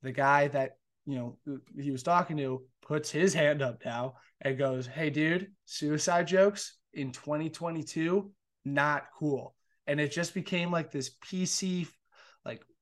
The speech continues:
like, riff off. Like, if you ever seen Pitch Perfect, it was like a, it was like a riff off. Like, if they were both in, like, a, a, like a, like a pool that wasn't filled, that would probably be the vibe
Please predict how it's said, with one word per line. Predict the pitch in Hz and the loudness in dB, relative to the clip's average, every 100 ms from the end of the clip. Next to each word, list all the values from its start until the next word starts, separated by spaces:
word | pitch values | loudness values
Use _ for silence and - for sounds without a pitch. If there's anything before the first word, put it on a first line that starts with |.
| - | -8
like, | 131 110 113 | -6 -6 -4
riff | 151 151 | -2 4
off. | 185 175 202 - 180 | 6 6 2 -2 -4
Like, | 147 131 | -2 -2
if | 127 | -4
you | 147 | -4
ever | 139 | -2
seen | 156 | -4
Pitch | 139 - 151 | -4 -6 -6
Perfect, | - 156 147 156 156 | -2 -2 -2 -4 -4
it | |
was | 143 | -4
like | 135 | -6
a, | 127 120 | -8 -10
it | |
was | 139 | -8
like | 139 | -8
a | 117 113 | -8 -4
riff | 143 147 | -2 4
off. | 156 156 - | 6 4 -2
Like, | 123 | -12
if | 120 _ _ _ _ _ | -14 _ _ _ _ _
they | 143 | 0
were | 143 | 0
both | 139 147 147 | 2 2 0
in, | 147 | -2
like, | 143 127 | -2 -4
a, | 131 120 117 - _ _ _ _ | -6 -8 -10 -16 _ _ _ _
a, | - 123 - | -12 -12 -10
like | 131 123 - - - | -10 -10 -16 -20 -14
a, | |
like | 127 123 | -12 -10
a | - _ - | -12 _ -2
pool | 156 160 170 - _ _ - | 2 2 0 -6 _ _ -4
that | 131 | 0
wasn't | 139 139 120 | 0 -2 -6
filled, | - 151 160 156 - - | -2 0 0 -2 -12 -2
that | 143 143 | 2 2
would | 127 | 0
probably | 156 143 135 | -2 -2 -2
be | 131 | -4
the | 127 | -4
vibe | 131 127 120 113 | -2 -2 -2 -6